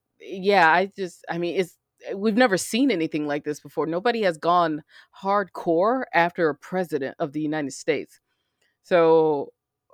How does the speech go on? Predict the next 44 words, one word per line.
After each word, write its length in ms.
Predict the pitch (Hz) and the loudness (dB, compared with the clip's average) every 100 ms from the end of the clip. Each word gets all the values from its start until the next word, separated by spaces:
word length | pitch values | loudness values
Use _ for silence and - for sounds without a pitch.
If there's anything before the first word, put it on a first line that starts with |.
| - | 0
I 220 | 165 214 | 4 6
think 220 | 233 208 | 4 -2
you're 120 | 170 165 | -2 -2
just 160 | 160 | -2
gonna 160 | 175 160 | 0 0
make 180 | 160 156 | -2 -4
the 60 | |
man 200 | 156 151 | -4 -2
even 220 | 143 151 | -4 -4
more 140 | 151 143 | -4 -2
popular. 640 | - 151 147 170 180 202 - _ _ _ | 0 0 0 -4 -4 -4 -10 _ _ _
And, 680 | 156 156 156 151 151 147 143 _ _ - | -4 -2 0 0 -2 -6 -10 _ _ -10
uh, 120 | 123 156 | -6 -6
because 480 | 160 - 175 147 | -8 -2 -2 -2
Ron 360 | 147 151 160 180 | -2 0 0 0
DeSantis, 760 | 156 - 156 160 175 170 - | -6 -8 -8 -6 -8 -8 -10
even 240 | - 170 165 | -10 -6 -2
though 100 | 156 | -2
he 60 | |
says 200 | 143 160 | 0 -4
he's 80 | 147 | -2
not 140 | 156 143 | -6 -4
running 180 | 151 | -6
for 100 | 151 | -8
president, 540 | 147 165 156 160 160 156 _ _ _ | -6 -4 -2 -2 -2 -6 _ _ _
um, 500 | - 143 147 147 139 - _ _ _ | -4 -2 -2 -4 -6 -10 _ _ _
there's, 300 | 156 160 - - | -4 -4 -4 -12
he 300 | 156 165 170 | -8 -6 -6
seems 280 | 165 175 165 | -4 -4 -2
to 80 | 170 | -2
have 120 | 160 | 0
a 40 | 151 | 2
lot 240 | 147 147 | 2 0
more 180 | 156 156 | -2 -6
support 520 | - 160 151 156 - _ _ _ _ _ | -8 -6 -2 -2 -4 _ _ _ _ _
on 260 | - 156 156 | -6 -4 -4
the, 140 | 143 | -6
on 200 | - 151 | -6 -8
the 80 | 147 | -6
down 280 | 143 135 170 | -4 -2 -2
low, 200 | 202 214 | -2 -2
it 140 | 226 - | -4 -6
seems 320 | 233 240 - | -8 -8 -6
like. 300 | 262 262 | -6 -6